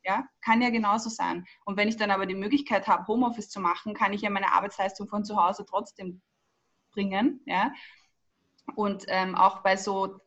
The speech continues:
ähm, Zeitmodellen, ja, Gleitzeit, ähm, arbeiten, wann man möchte. Natürlich muss es irgendwo einen gewissen Rahmen geben, aber,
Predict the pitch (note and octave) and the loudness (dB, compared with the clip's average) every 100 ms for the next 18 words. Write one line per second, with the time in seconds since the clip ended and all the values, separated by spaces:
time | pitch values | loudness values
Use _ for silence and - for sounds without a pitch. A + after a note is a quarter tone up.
0 | - F#3+ F#3+ F#3+ F#3+ - - - - G3 | -2 0 0 -4 -6 -8 -8 -6 2 2
1 | C#4+ A#3 F#3+ E3 E3 F3 G3 G3 F3 G#3+ | 2 -2 0 -4 0 2 2 2 2 2
2 | - - F3 E3 E3+ - F#3 F3+ F3+ F#3 | 2 -2 2 2 -2 -6 -6 -4 -4 -6
3 | F#3 - - F#3 G#3+ G#3+ G#3+ G#3+ G#3+ G#3 | -10 -2 2 4 4 0 -4 -4 -4 -6
4 | - - F#3 G#3 G3+ G3 C#4 - F#3+ G3 | -4 2 2 4 2 2 0 -4 -6 -4
5 | G3+ A#3+ C4 A3 A3 G#3+ - G#3+ A3 G3 | -2 -2 2 2 0 -6 -4 -2 -2 0
6 | G3 F#3 G3 F#3+ G3+ - F#3+ D#3+ F3+ G3+ | 0 0 -2 -6 -8 -6 0 2 2 0
7 | F3+ E3+ E3+ E3+ - F3 F3+ F#3+ | -4 -4 -4 -2 0 4 4 4